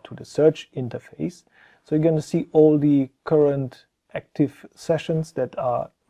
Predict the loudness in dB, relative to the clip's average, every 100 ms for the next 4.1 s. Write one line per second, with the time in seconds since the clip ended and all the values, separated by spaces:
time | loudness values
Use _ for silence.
0 | -20 -4 0 0 0 -2 -2 -2 -2 -2
1 | -4 -8 -6 -10 -8 -8 -10 -10 -10 -10
2 | -8 -4 -4 -4 -8 -10 -10 -8 -10 -14
3 | -18 -18 -18 -14 -14 -14 -14 -14 -6 -4